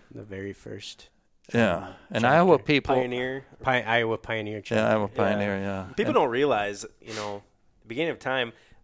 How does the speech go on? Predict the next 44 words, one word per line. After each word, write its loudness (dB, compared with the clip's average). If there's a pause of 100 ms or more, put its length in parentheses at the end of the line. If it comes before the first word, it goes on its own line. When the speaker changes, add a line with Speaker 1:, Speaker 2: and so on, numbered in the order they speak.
Speaker 3:
Iowa 4
was, -4
Iowa 4
was -6
the -14
ruler -8
of -14
pheasants -10
for -10
a -8
long -10
time, -18
Speaker 2:
Mm-hmm. -4
Speaker 3:
even -6
over, -6 (160)
you -16
know, -16 (100)
Da-, -14 (260)
South -8
Dakota -6
and -10 (480)
some -10
of -14
the -8
other -4
states -10
people -18
throw -14
up. -12
And -14
I -14
think -16
they -14
shot -8
a -12
million -10
birds, -8
I -14
think, -14 (140)
twenty-five -10
years -12
in -12
a -10
row, -4